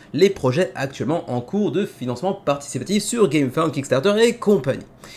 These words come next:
Et donc, euh, cette semaine, le petit point sur la chaîne est assez rapidement fait, il n'y a pas eu de nouvelles vidéos autres que le menu crowdfunding, mais je voulais quand même signaler qu'on a fait un très beau menu crowdfunding, c'est vrai que c'était la rentrée, hein, septembre est arrivé, et donc la rentrée des classes qui rime avec également la ri-,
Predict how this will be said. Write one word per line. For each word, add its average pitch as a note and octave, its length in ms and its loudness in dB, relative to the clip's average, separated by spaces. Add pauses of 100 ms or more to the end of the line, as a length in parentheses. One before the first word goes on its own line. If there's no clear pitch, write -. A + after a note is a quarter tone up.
(220)
Et A#3+ 120 0
donc, G#3+ 280 0
euh, C#3 60 2
cette D#3+ 280 -4
semaine, E3 240 -2
le D#3+ 120 0
petit C#3+ 260 -6
point C3+ 160 2
sur D#3 140 0
la A#2 100 4
chaîne C#3+ 260 0
est C#3 160 -2
assez B2+ 220 0
rapidement C3 400 -4
fait, G3+ 100 0
il - 40 2
n'y C3 40 2
a - 40 0
pas C3+ 120 2
eu C#3 220 2 (100)
de A#2+ 120 0
nouvelles C#3+ 320 4
vidéos C#3 340 2
autres G3 400 0
que C#3+ 120 -4
le C3+ 100 2
menu B2+ 180 0
crowdfunding, C3 480 0
mais G#3+ 140 4
je D#3+ 100 -2
voulais D#3+ 160 0
quand E3 80 2
même D#3+ 120 0 (200)
signaler E3 340 0
qu'on E3+ 300 0
a A#2 80 0
fait G#3 160 0
un B2+ 80 -4
très G#3+ 340 -6
beau E3+ 180 0
menu F3+ 200 0
crowdfunding, D3+ 420 -2
c'est - 120 -4
vrai D#3+ 80 -4
que C3+ 140 -2
c'était G#3+ 340 -2
la G3+ 100 2
rentrée, E3+ 420 -2 (460)
hein, C#3+ 180 -2
septembre D#3 680 0
est C#3+ 120 -2
arrivé, D3 460 -2
et - 20 2
donc D#3+ 280 0
la C#3 200 2
rentrée D#3 240 0
des D3+ 80 2
classes D3+ 280 0
qui - 120 -6
rime D#3 280 0
avec C#3+ 200 -4
également C#3 280 2
la C3 120 2
ri-, B2+ 240 -4